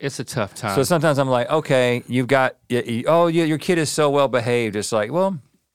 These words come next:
Speaker 2: that kid would probably be well behaved in any family. I mean, I'm <laughs> just, it's probably, I mean, that's, and I think that's what, that's what, I'm not saying you're not a good parent. I'm just saying that's actually what most of the child psychologists say, is that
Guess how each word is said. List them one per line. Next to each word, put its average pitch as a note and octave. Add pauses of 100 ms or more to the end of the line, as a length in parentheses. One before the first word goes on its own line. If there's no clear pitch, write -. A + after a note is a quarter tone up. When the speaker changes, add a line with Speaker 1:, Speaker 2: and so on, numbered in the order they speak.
(480)
Speaker 2:
that E3+
kid F3+
would A2
probably A#2
be G#2+
well G2
behaved F#2+
in F2
any F2+
family. D#2+ (140)
I D#3+
mean, F#3+
I'm F#3+
<laughs> -
just, D#3+
it's D#3+
probably, D#3
I C#3
mean, C#3+
that's, D#3
and C3+
I D3
think E3
that's C#3
what, C#3 (200)
that's A3
what, C#4+
I'm F#3+
not A#3+
saying G#3+
you're G3
not F3+
a D#3
good C#3+
parent. E3+
I'm D#3
just D#3
saying D3 (240)
that's D#3+
actually D3+
what B2+
most B2+
of A#2+
the A2+
child A#2+
psychologists G2+ (100)
say, F#2 (380)
is G2
that G2+